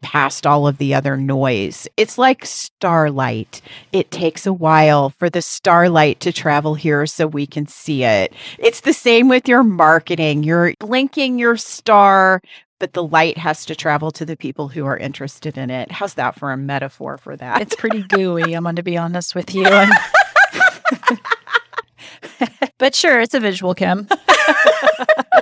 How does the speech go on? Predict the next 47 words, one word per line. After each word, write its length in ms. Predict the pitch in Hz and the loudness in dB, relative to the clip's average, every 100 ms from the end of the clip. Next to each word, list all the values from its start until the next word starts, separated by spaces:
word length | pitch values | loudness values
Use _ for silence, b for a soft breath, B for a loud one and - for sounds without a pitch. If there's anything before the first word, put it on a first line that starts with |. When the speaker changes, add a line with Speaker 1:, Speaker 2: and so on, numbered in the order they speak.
| - - | 0 -4
Speaker 1:
So 180 | - 285 | 2 4
there 220 | 269 269 | 6 4
are 60 | 302 | 4
those 260 | 254 233 | 4 2
of 140 | 233 220 | 0 -6
you 200 | 220 208 | 0 4
out 180 | 190 208 | 4 2
there 160 | 220 | -2
who 180 | 226 247 | -2 -2
got 320 | 226 214 196 | 4 4 4
that 220 | 202 190 208 | 4 4 4
and 140 | 214 | 2
your 160 | 220 226 | 2 2
heart 300 | 233 180 - | 4 4 2
is 180 | 220 240 | -2 -2
now 260 | 233 220 220 - | 2 0 -2 -2
warmed. 500 | 196 156 139 151 196 | 4 4 4 0 -4
So 340 | - 175 160 | 0 4 4
please 360 | 156 - 202 208 | 0 -4 -4 -6
send 300 | - 185 - | -6 -8 -6
Kara 500 | - 165 170 143 65 | -2 2 2 2 -2
a 40 | |
message 540 | 165 156 151 - 151 - | -4 -4 -4 -6 -6 -8
saying 360 | - 156 156 | -8 -8 -8
you 280 | 165 160 156 160 | -8 -8 -8 -12
loved 440 | 185 180 160 - 185 | -4 -2 -2 -4 -6
my 380 | 165 143 147 - | -4 -4 -6 -10
crazy 400 | - 170 165 156 | -8 -4 -2 -2
starlight 500 | 156 - 160 143 127 | -4 0 2 2 -4
metaphor. 560 | 170 151 160 - - 254 - 254 B B 233 | -8 -10 -8 -8 -4 -4 -6 -8 B B -14
Speaker 2:
<laughs> 40 | B | B
Speaker 1:
So 280 | - 330 294 | -8 -2 0
do, 160 | 269 | 4
are 120 | 247 | 2
we 160 | 262 277 | 2 0
ready 280 | 262 254 262 | -2 -2 -4
to 120 | 302 | -8
move 220 | 254 233 | -6 -4
on 260 | 220 208 220 | -2 -2 -2
to 120 | - 233 | -4 0
number 320 | 226 214 208 | 2 2 -2
two, 260 | - 220 | -2 0
which 140 | 196 196 | 0 -2
is 60 | 208 | -4
Speaker 2:
Yes. 120 | 202 | -4
Speaker 1:
social 340 | 175 180 185 | -2 -2 -6
proof? 600 | - 190 190 202 - - | -6 -4 -2 -4 -8 -20